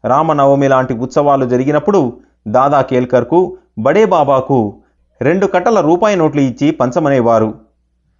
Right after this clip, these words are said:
బాబాకు వచ్చే నైవేద్యం మీద ఆధారపడి ఎందరో ఫకీర్లు, బైరాగులు జీవించేవారు. వారికి ఒక్కొక్కరికి రోజు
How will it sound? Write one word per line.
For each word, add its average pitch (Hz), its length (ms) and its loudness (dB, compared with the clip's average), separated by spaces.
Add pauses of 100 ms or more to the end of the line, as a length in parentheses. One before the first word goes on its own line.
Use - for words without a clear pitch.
(200)
బాబాకు 180 480 0
వచ్చే 170 320 0
నైవేద్యం 160 520 0
మీద 139 160 0
ఆధారపడి 139 920 0 (320)
ఎందరో 196 400 2
ఫకీర్లు, 156 680 0 (280)
బైరాగులు 120 760 0 (240)
జీవించేవారు. 123 880 0 (640)
వారికి 156 600 0 (220)
ఒక్కొక్కరికి 170 920 0 (220)
రోజు 160 600 0